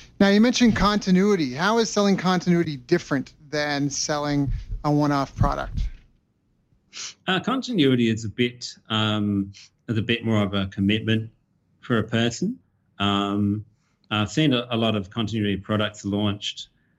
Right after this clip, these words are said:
Speaker 2: um, and, uh, uh, it's different ways of doing it.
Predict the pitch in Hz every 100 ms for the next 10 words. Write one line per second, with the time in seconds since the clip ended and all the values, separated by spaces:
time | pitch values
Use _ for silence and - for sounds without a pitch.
0 | _ _ 98 98 92 92 92 92 95 -
1 | 95 92 92 92 90 95 90 90 92 98
2 | - 95 101 98 - - - 185 170 131
3 | 110 107 92 107 107 104 95 90